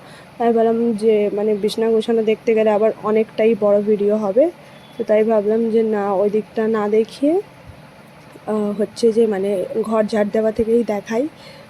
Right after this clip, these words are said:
তো হচ্ছে এখানে ঘর ঝাড় দেওয়া হয়ে গেল, দিয়ে এবার আগের দিন হচ্ছে চিকেন করেছিলাম, আর আজকে তো হচ্ছে শনিবার,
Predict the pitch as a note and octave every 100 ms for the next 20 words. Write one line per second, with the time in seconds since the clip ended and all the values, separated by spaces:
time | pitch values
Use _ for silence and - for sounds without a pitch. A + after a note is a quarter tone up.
0 | - - A3 G#3+ A3 - - A3 G#3+ A3+
1 | A3+ G#3 G3+ F#3+ A3 G3 G#3+ G#3+ G#3+ G3
2 | G#3+ A3+ A3 C#4 D#4+ - - - - F#3+
3 | G#3+ G#3+ A#3 G#3+ A3 G#3+ G#3 - D3+ F#3+
4 | G3+ F#3 A#3 G#3+ A3 - A#3+ - A3 A3+
5 | A#3 A#3 A#3 A3 A3 G#3 A3 F#3 F#3 -
6 | A3+ G#3+ G#3+ A#3+ A3+ A3 G#3 G#3+ G#3 G3